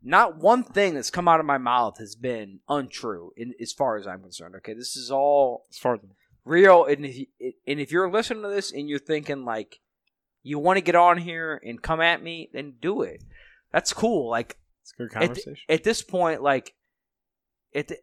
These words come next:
Speaker 1: at this point, it's like, like, like, like almost Todd said earlier, it's like, if we're not gonna get down to the real shit, like, what's the point? What's the point of an entire life from zero to ninety-five years old? Like,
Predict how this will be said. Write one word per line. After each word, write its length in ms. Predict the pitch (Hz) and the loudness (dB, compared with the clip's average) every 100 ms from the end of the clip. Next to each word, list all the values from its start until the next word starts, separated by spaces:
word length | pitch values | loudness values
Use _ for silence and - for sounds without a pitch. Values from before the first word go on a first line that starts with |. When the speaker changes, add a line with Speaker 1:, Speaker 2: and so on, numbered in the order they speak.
| _ - | _ -6
Speaker 1:
at 120 | 160 | -4
this 160 | 190 - | -4 -6
point, 160 | 214 | -6
it's 120 | 175 151 | -2 -2
like, 140 | 127 107 104 _ | -4 -8 -20 _
like, 220 | 135 147 - | -6 -6 -4
like, 160 | 143 - | -6 -4
like 220 | 143 165 - | -4 -4 -6
almost 320 | 185 220 - | -8 -8 -6
Todd 180 | - 196 | -8 -6
said 140 | 190 | -8
earlier, 240 | 196 170 117 | -8 -8 -10
it's 100 | - | -12
like, 120 | 110 _ _ _ _ _ - _ _ | -18 _ _ _ _ _ -20 _ _
if 220 | 131 127 - | -10 -10 -6
we're 140 | 208 | -4
not 100 | 349 | -4
gonna 140 | 262 | -6
get 180 | 160 - | -6 -4
down 220 | 139 165 | 0 0
to 60 | 156 | -2
the 100 | 90 | -10
real 160 | 113 131 | -10 -10
shit, 240 | - 185 | -8 -8
like, 120 | 101 104 | -8 -6
what's 220 | 196 - | -6 -4
the 100 | 220 | -8
point? 500 | - - 175 143 - _ _ - _ | -10 -12 -10 -10 -12 _ _ -20 _
What's 240 | - 226 - | 2 2 2
the 80 | 311 | -6
point 400 | - 202 226 185 | -6 -2 -2 0
of 120 | 143 | -2
an 80 | 135 | -4
entire 440 | 123 - 175 175 | -8 2 4 4
life 240 | 139 165 - | 2 0 -2
from 160 | 127 113 | -12 -12
zero 380 | 131 208 214 165 | -6 0 0 0
to 80 | |
ninety-five 580 | 123 139 180 - 160 147 | -2 -2 -2 0 2 2
years 240 | 131 127 147 | -2 -4 0
old? 180 | 165 | 0
Like, 120 | 110 | -4